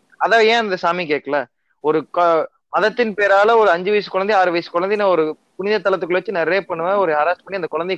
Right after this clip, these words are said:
கொன்னுவேன், அதை வந்துட்டு நீங்க மதத்தின் பேரால ஒரு சாமி பாத்துக்கலன்னா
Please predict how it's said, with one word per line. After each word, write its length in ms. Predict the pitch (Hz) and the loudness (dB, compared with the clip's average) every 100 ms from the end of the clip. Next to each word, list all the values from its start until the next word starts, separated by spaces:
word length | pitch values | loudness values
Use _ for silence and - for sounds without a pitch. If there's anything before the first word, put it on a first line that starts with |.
| - | -4
கொன்னுவேன், 400 | 165 180 190 220 - - - | -4 0 0 -2 -6 -20 -12
அதை 160 | 147 165 | -4 -2
வந்துட்டு 140 | 185 | 0
நீங்க 200 | 214 190 | -2 -2
மதத்தின் 360 | 160 180 196 190 | -2 -2 -2 -2
பேரால 240 | 185 202 | 0 0
ஒரு 120 | 196 | 0
சாமி 300 | 170 175 196 160 | -2 -2 -2 -2
பாத்துக்கலன்னா 720 | 160 180 180 170 180 226 | -2 0 -2 0 0 0